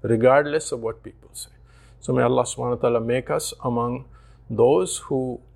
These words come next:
uh, are pleasing to Him, that He is pleased with us, and He pleases us when we meet Him and in this life. And may Allah subhanahu wa ta'ala make us of those who truly love him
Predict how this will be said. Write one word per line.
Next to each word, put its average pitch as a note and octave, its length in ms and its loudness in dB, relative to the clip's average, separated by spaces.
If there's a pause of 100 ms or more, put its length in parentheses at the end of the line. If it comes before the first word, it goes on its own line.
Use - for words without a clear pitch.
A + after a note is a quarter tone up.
(140)
uh, - 1120 -20 (200)
are B2 140 0
pleasing E3 580 2
to A2 120 -6
Him, G2+ 200 -12
that G#2+ 180 -6
He C#3 100 0
is B2 120 -4
pleased D3+ 380 0
with C3 120 -2
us, F3+ 360 -2 (340)
and A2+ 160 -2
He A#2+ 100 4
pleases D3 480 4
us - 440 2 (300)
when A#2+ 260 -4
we A2 100 -6
meet C#3 280 0
Him G#3 320 -6
and A2+ 140 -2
in G#2 140 -4
this G2 220 -2
life. D#3+ 400 0 (360)
And A#2 120 -6
may A2 60 0
Allah A2 160 2
subhanahu A2+ 420 -2
wa - 100 -12
ta'ala A2 200 4
make B2+ 280 0
us - 320 0 (360)
of G#2+ 220 -2
those D#3+ 280 6 (120)
who F#3+ 80 0 (200)
truly C3+ 340 2
love C#3 300 6
him G3 160 -2